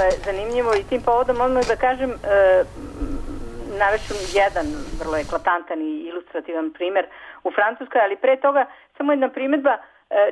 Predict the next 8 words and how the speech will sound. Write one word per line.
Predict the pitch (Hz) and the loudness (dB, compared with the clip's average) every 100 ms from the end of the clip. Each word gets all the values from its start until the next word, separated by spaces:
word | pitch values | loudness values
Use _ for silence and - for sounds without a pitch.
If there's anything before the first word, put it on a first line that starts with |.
| - | 0
čini | 277 | 2
mi | 294 294 | 4 4
se | 285 233 202 - - | 4 4 2 -4 2
da, | 202 180 180 | 4 6 4
e, | - _ 220 185 175 170 170 165 - - - | 0 _ -2 2 4 4 4 2 -4 -16 -2
Francuska | 208 208 - 220 | 0 0 -2 -2
je | 185 | 0
svakako | 190 185 | 0 0